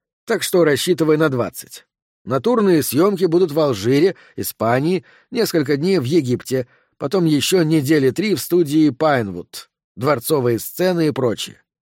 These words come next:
Шейла встала. Капельки воды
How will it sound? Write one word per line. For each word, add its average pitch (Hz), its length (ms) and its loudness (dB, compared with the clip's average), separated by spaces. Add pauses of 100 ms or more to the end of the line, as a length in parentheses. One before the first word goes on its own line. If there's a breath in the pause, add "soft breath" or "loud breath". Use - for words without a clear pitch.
(340)
Шейла 139 420 0
встала. 82 380 -12 (520)
Капельки 113 420 -2
воды 117 340 -2